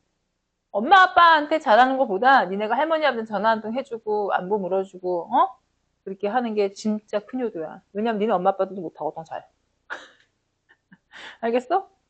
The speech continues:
앞잡이 니네가 해야지. 난 되게 좋던데, 은조가 우리 엄마한테 잘한 거 고맙고, 그 다음에 시할머니, 아니, 시어머니하고 가끔 통화하는 거 고맙고. 음. 난 진짜 바빠서 미쳐 모르고 있는데. 잘 해드려,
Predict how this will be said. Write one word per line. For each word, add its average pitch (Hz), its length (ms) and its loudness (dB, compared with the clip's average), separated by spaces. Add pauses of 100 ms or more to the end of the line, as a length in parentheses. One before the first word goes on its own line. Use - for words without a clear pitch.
(120)
앞잡이 226 420 4
니네가 202 320 2
해야지. 175 540 -2
난 294 220 0
되게 285 160 0
좋던데, 277 380 -2
은조가 214 580 6 (180)
우리 208 200 0
엄마한테 254 300 4
잘한 202 300 4
거 202 80 0
고맙고, 185 680 0 (500)
그 196 60 -14
다음에 185 400 -2 (220)
시할머니, 285 520 4
아니, 190 100 -6
시어머니하고 269 580 2
가끔 185 240 -12
통화하는 233 380 -4
거 175 80 -16
고맙고. - 500 -14 (400)
음. 196 280 -14 (380)
난 285 260 4
진짜 254 200 2
바빠서 - 280 -4
미쳐 208 460 -4 (320)
모르고 196 240 -6
있는데. 170 440 -14 (760)
잘 196 180 -2
해드려, 294 640 4